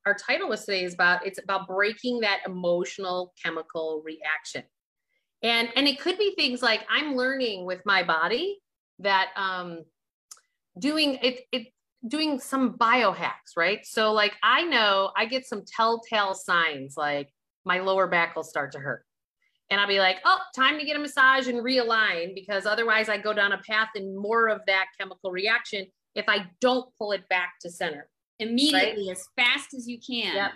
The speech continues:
Speaker 2: And for me, it's cancel, cancel, delete, delete. I'm gonna focus on these emotions. What do I
Speaker 1: Yep,
Speaker 2: need
Speaker 1: do
Speaker 2: to
Speaker 1: something.
Speaker 2: do?
Speaker 1: Yep, right.
Speaker 2: You
Speaker 1: Yeah,
Speaker 2: know,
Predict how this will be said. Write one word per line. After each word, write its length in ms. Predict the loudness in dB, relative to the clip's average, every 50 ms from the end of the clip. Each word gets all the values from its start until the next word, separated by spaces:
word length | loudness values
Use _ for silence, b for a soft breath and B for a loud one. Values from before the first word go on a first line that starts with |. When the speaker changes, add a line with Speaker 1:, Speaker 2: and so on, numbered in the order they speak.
| -8
Speaker 2:
And 120 | -12 -10 -8
for 140 | -6 -6 -2
me, 300 | -2 -2 0 0 0 -2
it's 180 | -2 -4 -10
cancel, 480 | -8 -6 -4 -4 -4 -6 -10 -12 -14 -10
cancel, 520 | -8 -6 -6 -4 -6 -8 -10 -10 -10 -10
delete, 360 | -10 -10 -10 -8 -8 -10 -10 -12
delete. 400 | -12 -10 -8 -8 -8 -8 -8 -8 -8
I'm 120 | -10 -10
gonna 220 | -8 -10 -12 -12 -10 _
focus 420 | -6 -6 -6 -6 -8 -12 -12 -10
on 160 | -10 -10 -10 -10
these 220 | -10 -10 -10 -10
emotions. 580 | -8 -6 -6 -6 -6 -8 -8 -8 -8 -8 -8 -10
What 120 | -12 -12 -10
do 60 | -4
I 40 | 0
Speaker 1:
Yep, 260 | 0 0 0 -2 -6
Speaker 2:
need 60 | -10
Speaker 1:
do 100 | -10 -10
Speaker 2:
to 60 | -10
Speaker 1:
something. 340 | -4 -2 -2 -2 -2 -4 -6 -4
Speaker 2:
do? 60 | 0
Speaker 1:
Yep, 160 | 0 0 0 -2 -6 -14 _ _ _ 0
right. 240 | 2 4 2 2 0 -6 _ _ _
Speaker 2:
You 0 |
Speaker 1:
Yeah, 180 | -2 0 0 0
Speaker 2:
know, 120 | 0 -2